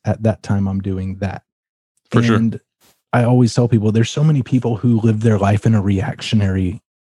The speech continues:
Speaker 1: from a reactionary standpoint. Don't wake up with the bare minimum time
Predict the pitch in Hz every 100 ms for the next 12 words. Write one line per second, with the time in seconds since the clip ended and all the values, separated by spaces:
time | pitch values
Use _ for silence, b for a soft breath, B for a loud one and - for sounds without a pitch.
0 | _ _ 127 120 107 110 104 92 - 113
1 | 104 95 95 - 95 92 85 80 82 -
2 | _ _ _ _ _ _ 107 104 139 165
3 | - _ - 107 127 131 - 127 117 -
4 | _ _ _ _ _ _ _ - 120 110
5 | - 107 117 123 123 117 117 113 101 -
6 | - 120 107 98 95 92